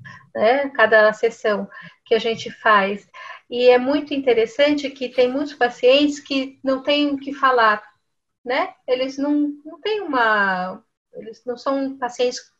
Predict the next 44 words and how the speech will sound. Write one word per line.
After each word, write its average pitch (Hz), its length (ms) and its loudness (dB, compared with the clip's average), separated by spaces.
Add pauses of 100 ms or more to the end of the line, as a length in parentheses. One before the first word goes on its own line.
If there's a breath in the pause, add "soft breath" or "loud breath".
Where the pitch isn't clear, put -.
falantes, 214 640 0
vamos 202 240 -8
dizer, 196 460 -10
né? 208 160 -6
Não 240 100 -4
contam 226 520 -4
coisas. 196 600 -6 (380 loud breath)
Mas 302 180 0
quando 349 200 2
a 339 60 2
gente 311 240 -10
solicita 277 680 -6
a 277 40 -6
sensação, 269 640 0
é 302 60 0
interessante 294 540 -2
que 339 120 -6
vem 339 180 2
muita 403 280 2
coisa, 285 420 0 (420 loud breath)
eles 277 200 -6
trazem 320 340 4
sensações 294 840 -4
e 294 100 -6
que 285 140 -4
aí 311 220 0
a 302 80 6
gente 302 280 -4
vai 294 160 0
podendo, 285 480 -4
por 311 200 -2 (300 loud breath)
a 277 340 2
associação, 285 840 -2
ajudar 294 520 0
a - 20 -10
trazer 277 340 -4
uma 277 140 -4
história 294 480 0
a 247 40 -6
partir 226 320 -6
da 214 120 -6
sensação, 208 640 -10
né? 208 180 -6
Como 226 380 -8